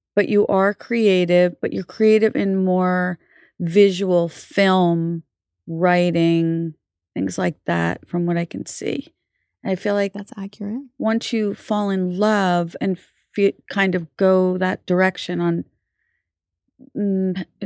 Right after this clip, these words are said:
Speaker 1: having a family or settling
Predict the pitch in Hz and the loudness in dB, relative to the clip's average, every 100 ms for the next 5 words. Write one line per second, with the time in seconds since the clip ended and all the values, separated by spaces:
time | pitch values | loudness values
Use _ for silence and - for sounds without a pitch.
0 | 208 - 185 196 190 185 180 - 247 240 | -8 -4 -2 0 0 -4 -6 -6 -2 0
1 | 233 226 220 220 208 202 202 202 196 190 | 0 0 0 -2 -2 -2 -2 -2 -4 -6
2 | - 185 185 185 _ - 208 190 190 180 | -4 -4 -4 -6 _ -4 0 0 0 -4